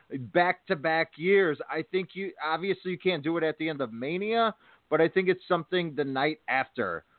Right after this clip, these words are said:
Or maybe, you know, leading up into the next pay-per-view is that you keep Rollins face and you have Reigns turn heel. He's not Cena. He's not gonna be your merch seller. Hell, a mid-carder who is eh in the ring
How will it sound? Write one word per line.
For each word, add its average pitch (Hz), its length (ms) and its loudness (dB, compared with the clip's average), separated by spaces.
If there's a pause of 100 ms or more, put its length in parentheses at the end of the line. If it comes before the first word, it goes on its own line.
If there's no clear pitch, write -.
(120)
Or 135 120 0
maybe, 160 320 4
you 160 120 4
know, 151 140 4
leading 160 380 2
up 156 240 2
into 156 240 -10
the 143 100 -6
next 147 380 -8
pay-per-view 123 580 -2
is 104 160 -8
that 139 260 0
you 151 340 -8
keep 202 200 -2
Rollins 160 500 0
face 147 240 -2 (160)
and 123 80 -6
you 120 120 0
have 127 260 2 (100)
Reigns 117 460 -2 (180)
turn 104 380 -2 (100)
heel. 87 380 -8 (240)
He's 156 220 0
not 190 240 4 (120)
Cena. 185 300 -2 (140)
He's 151 160 -6
not 175 240 2
gonna 175 160 0
be 165 120 -4
your 170 120 -2
merch 165 320 -2 (140)
seller. 165 380 -2
Hell, 170 400 2 (280)
a 196 160 4
mid-carder 175 1120 0 (640)
who 208 580 -2
is 196 340 0 (300)
eh 262 720 -2
in 185 120 -2
the 165 80 -2
ring 143 560 -2